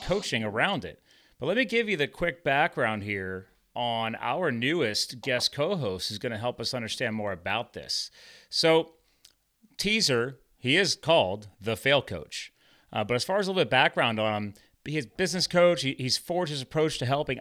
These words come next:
entrepreneurs and business executives by using a monumental personal failure and eventual redemption to help get others where they need to go to find their personal success and fulfillment.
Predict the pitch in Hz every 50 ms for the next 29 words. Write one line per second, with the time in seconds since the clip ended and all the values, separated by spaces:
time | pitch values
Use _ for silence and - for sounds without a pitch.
0 | - 151 175 185 - - - 170 143 139 139 139 131 - - 147 160 180 196 180
1 | 135 107 - 165 170 160 156 127 135 110 98 95 123 160 180 196 - 160 113 104
2 | 101 104 104 - - - _ - - _ _ _ _ _ _ _ - 127 120 120
3 | 120 160 208 240 214 151 120 98 90 92 95 101 104 _ _ _ _ _ _ _
4 | - 123 123 117 107 110 139 180 190 147 113 107 113 117 - - - - - 175
5 | 175 - 202 196 175 - - - - 170 185 196 196 143 104 98 95 107 113 -
6 | _ _ _ - 147 160 180 180 147 120 107 147 165 156 - 151 131 113 120 110
7 | 87 - 139 170 196 185 - - 90 82 90 98 _ _ _ - _ _ _ _
8 | _ _ _ - - 123 117 139 165 175 165 - 180 135 117 110 104 107 113 -
9 | - - - _ _ _ _ _ - 120 113 117 113 110 110 107 104 85 110 101
10 | 90 165 175 165 123 92 87 90 - _ _ _ _ _ _ _ _ - - 101
11 | - - 135 135 131 123 110 - - - - 170 175 - 190 185 - - 180 -
12 | - - 135 113 110 110 - - - - _ _ _ _ _ _ _ _ - 143
13 | 147 147 151 151 151 131 - - 123 110 - - - 143 135 123 104 85 73 -
14 | -